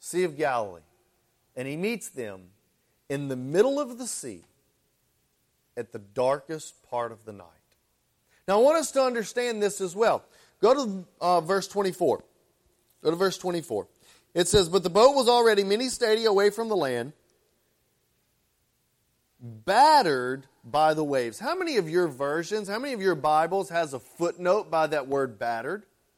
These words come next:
If you have a reference edition, if you have a N I V or New American Standard or E S V or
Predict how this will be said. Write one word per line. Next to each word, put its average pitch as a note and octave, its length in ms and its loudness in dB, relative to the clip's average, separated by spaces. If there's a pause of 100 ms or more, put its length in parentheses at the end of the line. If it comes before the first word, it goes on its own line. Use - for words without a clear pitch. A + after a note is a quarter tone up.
(680)
If C#3 160 -4
you G#3+ 140 -6
have G3+ 320 2
a E3 120 2
reference G3 540 -2
edition, G3+ 600 0 (260)
if C3 220 -6
you F3+ 140 -2
have F3 300 2
a C#3+ 200 2 (200)
N F3+ 160 -2
I F3+ 200 2
V F#3 260 2
or E3+ 80 0
New E3 140 0
American F3+ 340 -2
Standard F3+ 460 -4
or B2 160 -4
E F#3+ 160 0
S F3+ 220 0
V F3+ 320 0
or C#3 180 -2